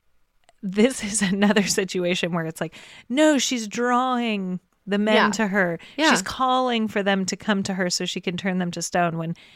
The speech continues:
Speaker 1: depending on the translation or the reading of the original Medusa myth that you have, it can be either that she did draw men to her or that she wanted to kill them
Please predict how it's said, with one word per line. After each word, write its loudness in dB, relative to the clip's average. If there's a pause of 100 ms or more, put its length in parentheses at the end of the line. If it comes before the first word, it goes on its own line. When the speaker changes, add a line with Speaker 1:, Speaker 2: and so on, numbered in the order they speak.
(140)
Speaker 1:
depending 2
on 2
the -2 (260)
translation 2
or 2
the 0
reading 0
of 0
the -2 (120)
original 2
Medusa -2
myth -4
that -2
you -4
have, -4 (360)
it 4
can 4
be 0
either 6
that 2
she 0
did 4
draw 4
men 0
to -6
her -2
or 0
that -4
she -4
wanted 2
to -6
kill -2
them -4